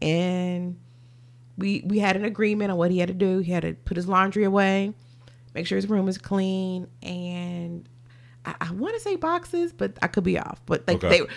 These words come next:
Speaker 1: there were three things you had to do. You just couldn't just sit here all day and do nothing. Um, and you couldn't eat snacks all day. And so he agreed, and they had a great day. And he got to relax, and I asked him how it was. It, it was great.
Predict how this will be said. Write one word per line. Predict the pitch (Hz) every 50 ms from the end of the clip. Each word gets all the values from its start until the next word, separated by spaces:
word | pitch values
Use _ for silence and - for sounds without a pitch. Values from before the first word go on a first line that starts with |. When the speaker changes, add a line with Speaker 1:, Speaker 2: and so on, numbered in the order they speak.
| - -
Speaker 1:
there | - 233
were | 233 214
three | 226 - 262 269 262
things | 254 254 226 233 226
you | 214 226
had | 190 160
to | 175
do. | 160 156 143 - 156 -
You | - 202
just | 185 175 175 -
couldn't | 247 208 135 160 190
just | 165 170 165 156 - - - - - -
sit | - 170
here | 180 175 151
all | - 170 160 147
day | 160 165 147 143 143
and | 151
do | 127 127 139
nothing. | 143 131 98 - - - 104 - - - - - - - - - - - - - - -
Um, | 165 160 156 151 147 - -
and | - 185 185
you | 180 180
couldn't | - 262 220 -
eat | - 220 - -
snacks | - - 196 156 139 - -
all | - 80 80
day. | 76 71 71 - - - - - - - - - - - - - - - - - - - - - - - - - -
And | - 190 185 180
so | - 196 185 175
he | 160 208 214
agreed, | 226 214 202 214 240 247 240 240 233 233 233 226 - - - - - - - - - - - -
and | 202 190 185 180 175 175 170 170 170 156 147 -
they | - - 156
had | 170 180 180
a | 196
great | 170 208 220 240 233 220
day. | 233 262 349 311 165 - - - -
And | 165 156 160 165 - - - - - - -
he | - - 196 190
got | - 190 190 -
to | -
relax, | 190 190 190 214 311 381 - - -
and | 175 170
I | 165
asked | 165 175 - -
him | 190 185
how | 185 190 185
it | -
was. | - - - - -
It, | - - -
it | - 330
was | 277 262
great. | 233 208 226 240 285 392 359 226 - - -